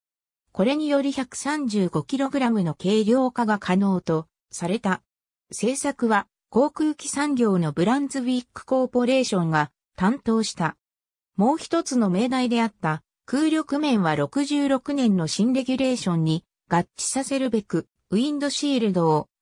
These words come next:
マークツーよりも幅を狭く、さらに湾曲の強い形状とした。こちらは、シャーシ完成より一足早くクレーモデルにカラーリングを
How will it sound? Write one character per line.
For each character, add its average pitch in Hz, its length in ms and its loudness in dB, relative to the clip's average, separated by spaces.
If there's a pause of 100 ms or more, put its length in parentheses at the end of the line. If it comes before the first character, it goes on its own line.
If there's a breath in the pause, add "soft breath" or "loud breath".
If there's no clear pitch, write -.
マ 247 180 2
ー 269 40 -2
ク - 160 -14
ツ 233 140 -2
ー 226 80 4
よ 208 160 2
り 190 100 0
も 165 100 0
幅 160 340 0
を 151 200 0 (200)
狭 208 340 0
く、 - 260 -4 (200)
さ 294 180 -2
ら 311 80 2
に 185 160 2
湾 202 200 2
曲 262 280 -2
の 247 160 0
強 240 280 0
い 247 120 -2
形 196 260 0
状 220 220 0
と 190 160 -4
し - 100 -8
た。 - 240 -4 (640)
こ 196 160 -2
ち 269 120 -4
ら 269 140 4
は、 214 240 2 (180)
シ - 160 -2
ャ 277 120 4
ー 277 40 -4
シ - 140 -6
完 285 240 0
成 240 240 4
よ 190 140 4
り 180 80 0
一 - 280 -2
足 240 240 -2
早 175 280 0
く - 100 -14
ク 190 140 -4
レ 262 180 4
ー 254 60 2
モ 254 100 0
デ 214 140 2
ル 180 100 2
に 156 180 0
カ 156 140 -4
ラ 254 260 2
ー 247 60 0
リ 240 100 0
ン 226 140 4
グ 190 220 2
を 165 120 0